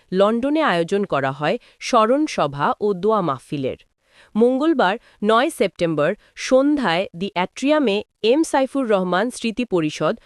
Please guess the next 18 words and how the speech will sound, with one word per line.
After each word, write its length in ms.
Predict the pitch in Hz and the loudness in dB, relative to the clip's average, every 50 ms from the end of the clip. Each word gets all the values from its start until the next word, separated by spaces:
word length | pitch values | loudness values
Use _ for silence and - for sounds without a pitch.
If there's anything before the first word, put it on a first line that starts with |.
| _ _ - | _ _ -12
যুক্তরাজ্যের 680 | 175 196 247 240 _ - 285 277 269 262 233 226 285 262 - | -4 -4 -4 -4 _ -4 -2 0 0 -2 -2 -4 -6 -6 -4
উদ্যোগে 560 | 226 226 196 185 175 190 175 139 143 139 180 - _ _ _ - - | -4 -6 -4 0 0 -2 0 0 0 -2 -2 -2 _ _ _ -12 0
প্রবাসীরা 540 | - 254 240 254 262 - - 302 294 330 330 | 0 2 2 2 0 0 0 0 0 0 -2
স্মৃতির 500 | - - - - 262 262 - 294 294 277 | -2 -8 -4 -4 -4 -2 0 0 0 2
আবেগে 380 | 220 180 170 175 170 190 240 | 2 2 2 0 0 0 -2
ভেসে 360 | 202 190 208 208 - - 196 156 | -2 0 -2 -2 0 0 0 0
ওঠেন। 380 | 117 101 - - 113 85 57 - _ _ _ _ _ _ _ _ _ _ _ | 0 -2 -6 -10 -10 -10 -12 -16 _ _ _ _ _ _ _ _ _ _ _
সভায় 400 | - - 254 233 220 262 320 370 | -2 0 2 2 2 2 0 0
সভাপতিত্ব 720 | - - 285 233 220 262 277 - 302 254 311 285 - 302 277 | 0 0 0 0 2 0 0 -2 -2 -2 -2 -4 -2 -4 -2
করেন 360 | - 196 170 160 175 226 247 | 0 0 2 2 0 -2 -4
সংগঠনের 640 | - - 208 190 190 190 202 202 240 233 240 240 233 | -4 -2 -2 0 0 -2 -4 -2 -2 -2 0 -2 -2
সভাপতি 640 | - 202 175 180 180 - 156 139 - 160 202 262 _ - _ _ | -2 -4 -2 -2 -2 -2 -4 -8 -6 -6 -8 -8 _ -14 _ _
সাইদুর 480 | - - 262 240 247 262 247 294 294 240 | -6 0 2 2 2 2 0 -2 0 2
রহমান 400 | 202 175 170 170 175 196 226 220 | 0 0 0 0 -2 -2 -2 -2
রেনু 420 | 170 151 143 135 135 151 226 277 _ _ _ _ _ - | -2 -2 -2 0 0 -2 -2 -2 _ _ _ _ _ -4
এবং 280 | 190 190 185 180 185 | -2 0 0 -2 -2
সঞ্চালনা 600 | - - 233 226 247 254 320 320 320 330 311 294 247 | -2 0 0 0 0 0 0 0 2 2 0 0 0
করেন 340 | - 175 151 143 156 214 | 0 0 0 0 0 -2